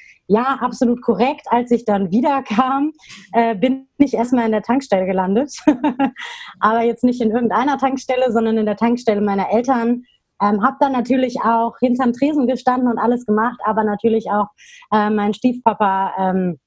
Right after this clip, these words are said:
in Sachen Geschäftsführung da unterstützt und natürlich meinen Eltern ermöglicht, dass sie vielleicht auch mal, ähm, Urlaub machen können oder auch mal die Tankstelle alleine lassen können, weil es war vierundzwanzig sieben, man kann sich das vorstellen.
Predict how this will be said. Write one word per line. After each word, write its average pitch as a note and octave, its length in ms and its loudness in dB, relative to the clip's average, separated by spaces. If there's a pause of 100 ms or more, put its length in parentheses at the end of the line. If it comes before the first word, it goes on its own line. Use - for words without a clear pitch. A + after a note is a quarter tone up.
(680)
in A3 180 2
Sachen G#3 260 0
Geschäftsführung A#3+ 720 -2
da G3+ 240 -2 (280)
unterstützt B3+ 680 -2
und A3 80 2
natürlich A3 420 0
meinen G3+ 200 -2
Eltern G#3+ 260 0
ermöglicht, G#3 640 -2 (240)
dass G3+ 240 0
sie - 180 -2
vielleicht G3+ 340 -4
auch G#3+ 260 0
mal, G3 340 0 (440)
ähm, G3 200 0
Urlaub B3 320 0
machen A3+ 240 0
können A3+ 340 0
oder G3 220 -2
auch G3+ 80 -2
mal G#3 160 0
die G#3 80 0
Tankstelle G#3 420 -2
alleine F#3+ 240 0
lassen G#3+ 240 -2
können, G#3+ 240 0
weil F#3 140 -2
es F3+ 140 -8
war F#3 200 -2
vierundzwanzig G3+ 600 -2
sieben, G#3 220 0
man F3+ 160 -4
kann F#3+ 140 -6
sich F#3+ 140 -6
das G3 160 -8
vorstellen. G#3 560 -2